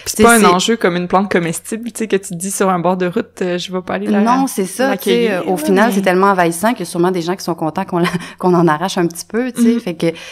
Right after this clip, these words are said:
Speaker 2: sais, c'est drôle parce que on fait pousser des choses chez nous, on en récolte vraiment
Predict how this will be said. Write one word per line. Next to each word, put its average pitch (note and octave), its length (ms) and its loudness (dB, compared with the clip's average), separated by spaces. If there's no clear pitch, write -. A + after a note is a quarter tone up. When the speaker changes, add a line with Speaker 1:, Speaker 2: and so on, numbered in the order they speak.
Speaker 2:
sais, G3 100 -6
c'est F#3 160 0
drôle F3 260 0
parce F#3 200 -2
que F3 100 -2
on F3 60 6
fait F3 140 -6
pousser G#3 220 -6
des G3+ 100 0
choses G#3+ 200 -4
chez G3+ 200 -2
nous, A#3 400 0
on E4 180 2
en E3+ 100 4
récolte F3+ 600 -2
vraiment F3+ 500 0